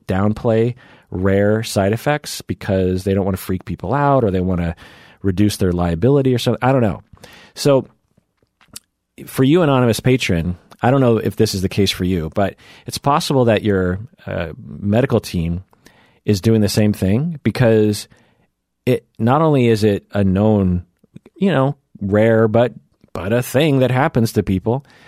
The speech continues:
uh, where they will have seizures from transcranial magnetic stimulation. Not only is it known according to empirical observation, but it's also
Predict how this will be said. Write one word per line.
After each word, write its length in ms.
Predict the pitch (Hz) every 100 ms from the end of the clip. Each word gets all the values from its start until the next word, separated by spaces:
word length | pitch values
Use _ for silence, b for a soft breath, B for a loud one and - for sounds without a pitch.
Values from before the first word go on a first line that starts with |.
| B B
uh, 360 | 104 98 98 98
where 220 | - 101
they 140 | 98 104
will 100 | 104
have 180 | 104 101
seizures 480 | - 120 98 95
from 220 | - 95 92
transcranial 1200 | - 90 - - 98 - - 107 95 95 90 95
magnetic 380 | 90 90 92
stimulation. 560 | - 90 80 101 - 90
Not 180 | 104 123
only 180 | 113 101
is 140 | 101
it 240 | 95 -
known 500 | 87 92 101 87 98 -
according 360 | - - 95 87
to 100 | 90
empirical 480 | 87 95 90 87 82
observation, 580 | 85 90 101 123 95 101 B B B B B B B
but 120 | 135
it's 160 | 123 131
also 520 | 160 202 151 123 110